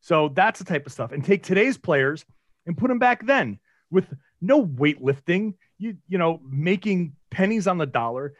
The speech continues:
and especially the black players with racism so rampant back then.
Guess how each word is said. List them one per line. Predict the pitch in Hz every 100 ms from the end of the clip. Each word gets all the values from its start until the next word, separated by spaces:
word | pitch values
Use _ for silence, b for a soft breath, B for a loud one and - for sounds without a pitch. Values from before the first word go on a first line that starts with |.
| _
and | 175
especially | 185 - 240 - 220 196 185 _ _ -
the | 165
black | 135 165 214 -
players | 190 160 151 147 - _ 151
with | 165
racism | 131 120 185 233 - 139 139 131 135 _ _ _ -
so | - - 240
rampant | 160 120 139 233 285 165 131
back | - 120 113
then. | 120 120 151